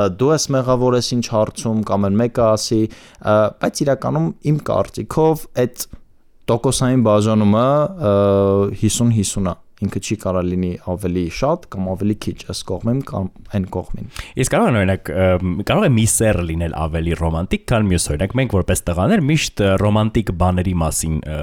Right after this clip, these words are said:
Speaker 2: խոսելիս և պատկերացնելիս մեզ ենք, չէ՞, պատկերացնում դա անելիս։ Օրինակ, չգիտեմ, ըմ, անակնկալներ անել, ը, ինչ-որ պատահական ծաղիկներ, ը, նվիրել, ը, չէ՞,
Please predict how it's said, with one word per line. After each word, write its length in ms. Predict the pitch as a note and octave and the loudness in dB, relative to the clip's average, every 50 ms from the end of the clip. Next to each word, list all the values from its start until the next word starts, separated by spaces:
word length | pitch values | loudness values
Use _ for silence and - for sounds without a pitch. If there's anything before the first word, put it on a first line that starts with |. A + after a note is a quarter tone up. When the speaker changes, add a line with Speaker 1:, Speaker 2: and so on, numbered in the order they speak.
| C#2 C2+ C2 | -6 -8 -8
Speaker 2:
խոսելիս 500 | - - F2+ F2 - E2 D#2+ D#2+ - - | -6 -4 -4 -4 -4 -4 -4 -4 -6 -6
և 100 | D#2+ - | -4 -4
պատկերացնելիս 580 | - - - - - D#2 E2+ - D#3 A#3+ A3 | -4 -6 -6 -6 -8 -6 -4 -4 -2 -2 -2
մեզ 220 | C3 A2+ G#2+ E2 D#2 | 0 0 0 0 -2
ենք, 120 | D2+ - | -6 -4
չէ՞, 120 | - F#3+ - | -4 -2 0
պատկերացնում 640 | C3+ G2 - - - D#2 D#2 D#2 - - - D#2+ D#2 | 0 -2 -2 -2 -4 -4 -4 -4 -6 -6 -8 -6 -4
դա 140 | D2+ D#2 D#2 | -2 -2 -2
անելիս։ 460 | D2+ D2+ D2+ D2 C#2+ C#2 C2+ - - - - - - | -2 -4 -6 -6 -8 -8 -6 -6 -6 -6 -6 -8 -6
Օրինակ, 400 | G2 F2 F#2 F#2 G2 B2+ - - | -4 -2 -2 0 -2 -4 -4 -6
չգիտեմ, 400 | - G2 D#2 E2+ - D2 D2 - - - - - - - - | -8 -8 -8 -8 -8 -8 -8 -10 -12 -16 -20 -20 -20 -12 -6
ըմ, 580 | - F#2 F#2 F#2 F2+ F2+ F2+ F2+ F2+ F2 F2+ F2+ F2+ D#2+ D#2+ D2 D2 - - - - | -4 -2 0 0 2 0 0 0 -2 -2 -2 -2 -4 -4 -4 -6 -8 -12 -14 -20 -6
անակնկալներ 680 | - A2 A2 A2 G#2 G2 G2+ F#2+ F#2+ G2 B2 D3+ B2+ | -2 0 0 0 0 0 0 0 2 2 2 2 2
անել, 340 | F#2+ F2+ F2 F2 F2 E2+ D#2 D2+ | 2 2 2 2 0 0 0 -2
ը, 180 | D#2+ D#2+ E2 E2 E2 D#2+ | -4 -4 -2 -2 -2 -2
ինչ-որ 360 | D#2+ E2 E2 - - - F#2 - | -4 -6 -8 -8 -8 -8 -4 -2
պատահական 520 | F#2 F2 - F#2 F#2 F#2 - C3+ C3+ - | -4 -2 -2 -2 -4 -2 -2 -2 -2 0
ծաղիկներ, 520 | G2+ F2+ E2+ E2+ - - A2 A#2+ A2 - | 0 -2 -2 -4 -4 -2 -2 -2 0 -2
ը, 140 | G#2 F2 E2+ E2+ | -2 -2 0 0
նվիրել, 580 | E2+ E2+ D#2 D#2+ E2 D#2 D#2+ D#2 D#2 D2+ D2 | -2 -2 -2 -2 -2 -2 -2 -2 -2 -2 -4
ը, 100 | D2+ D2 D2+ | -4 -6 -6
չէ՞, 300 | - - - G#2+ C#3 | -6 -4 -2 0 0